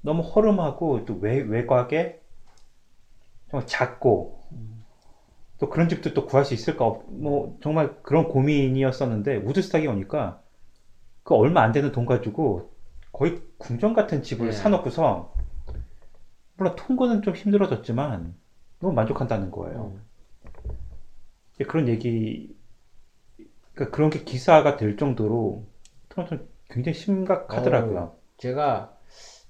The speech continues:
Speaker 2: 그 사실 뭐 토론토 시장에 대해서는 그 토론토 그 신디케이지 모-, 모기지 이제 투자 때문에
Speaker 1: 네.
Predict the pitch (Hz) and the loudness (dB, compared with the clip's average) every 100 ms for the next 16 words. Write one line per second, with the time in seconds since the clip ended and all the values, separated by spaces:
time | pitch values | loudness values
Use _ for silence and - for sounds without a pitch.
0 | - - - - - 123 120 107 - - | -20 -20 -20 -20 -10 -6 -4 -6 -6 -12
1 | 131 135 147 107 - 117 131 120 110 101 | -12 -6 -4 -4 -10 -16 -8 -4 -4 -4
2 | - - _ - 170 175 160 151 107 76 | -10 -20 _ -14 -8 -6 -4 -2 -4 -8
3 | 117 - 170 156 127 117 113 117 107 90 | -16 -4 -4 -2 -4 -4 -4 -6 -8 -10
4 | 107 - 160 165 - 135 110 113 101 98 | -16 -10 -6 -6 -4 -8 -6 -8 -8 -8
5 | - - - - 175 170 143 139 101 101 | -14 -20 -20 -10 -8 -6 -6 -6 -8 -12
6 | - 113 113 113 113 101 101 95 90 - | -12 -6 -6 -4 -6 -6 -8 -8 -10 -14
7 | 135 135 - 104 92 95 117 101 113 95 | -6 -6 -6 -10 -10 -10 -10 -10 -8 -8
8 | 87 | -10